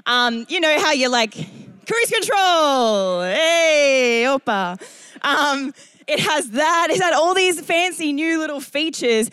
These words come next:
And all of a sudden, I'm not driving my little bit, um, uh, poorly, uh, uh, in terrible kind of condition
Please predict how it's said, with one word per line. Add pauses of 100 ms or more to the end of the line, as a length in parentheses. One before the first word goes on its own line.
(140)
And
all
of
a
sudden,
I'm
not
driving (260)
my (180)
little
bit,
um, (160)
uh, (120)
poorly, (340)
uh, (280)
uh, (420)
in (120)
terrible
kind
of
condition